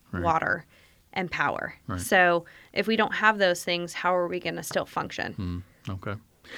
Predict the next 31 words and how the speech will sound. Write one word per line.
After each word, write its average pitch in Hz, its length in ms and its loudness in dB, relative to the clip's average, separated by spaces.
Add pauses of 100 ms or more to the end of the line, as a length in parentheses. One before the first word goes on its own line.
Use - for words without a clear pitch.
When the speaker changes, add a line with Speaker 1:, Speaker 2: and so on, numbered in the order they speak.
(280)
Speaker 1:
Again, 139 280 4
the 120 220 4
Community 143 400 4
Emergency 120 600 0
Response 131 560 2
Guide, 131 440 2
Courtney 120 320 2
mentioned 117 440 2
it's 113 180 0
available 120 540 0
to 110 160 -4
view 123 680 2
in 107 160 -4
hard 117 300 0
copy 113 460 -2
at 98 140 -6
county 123 260 0
libraries, 110 840 -2
uh, 98 140 -6
district 110 380 -6
supervisors' 120 680 0
offices, 117 560 -2
but 104 240 -4
you 113 60 -6
can 98 160 -4
download 117 720 2
and 95 300 -8
print 131 180 -2
out 117 200 -2
your 110 100 -2
own, 139 340 2